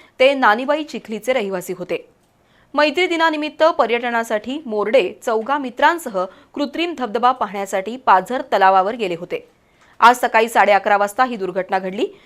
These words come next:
सुमारे एक तासाच्या शोधकार्यानंतर मोरडे यांचा मृतदेह सापडला. नानीबाई चिखली गावचे मनोज सदाशिव मोरडे यांचा गोकुळ चिरगाव औद्योगिक वसाहतीत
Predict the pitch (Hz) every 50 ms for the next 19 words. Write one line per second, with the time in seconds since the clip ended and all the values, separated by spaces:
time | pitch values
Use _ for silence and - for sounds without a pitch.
0 | _ _ - - 262 262 269 - 269 277 - 247 285 - - - 254 233 233 -
1 | 233 233 240 254 247 269 269 269 247 208 196 220 214 - 208 202 202 208 202 196
2 | 185 196 220 - 220 175 160 - - _ _ _ - 226 240 247 240 254 285 320
3 | 330 294 240 196 190 190 - 214 233 247 220 190 - 185 180 180 180 214 240 -
4 | 196 175 - 175 170 175 175 - - _ _ _ _ _ _ _ _ _ _ _
5 | _ _ _ _ _ _ _ _ _ _ _ _ _ _ _ _ _ _ - 254
6 | 277 269 269 285 330 339 339 330 339 370 359 - - 254 - - 247 277 285 240
7 | 247 220 214 208 - - 254 254 285 277 247 226 220 226 240 277 330 - - -
8 | 226 202 208 214 233 - - 247 240 226 202 196 208 240 233 180 175 - _ _
9 | _ _ _ - 240 254 254 262 254 - 302 302 320 285 240 233 226 226 - 302
10 | 320 320 - 330 294 262 277 294 330 - - 220 214 196 220 233 233 277 269 -
11 | - 208 294 - 247 277 302 - 262 208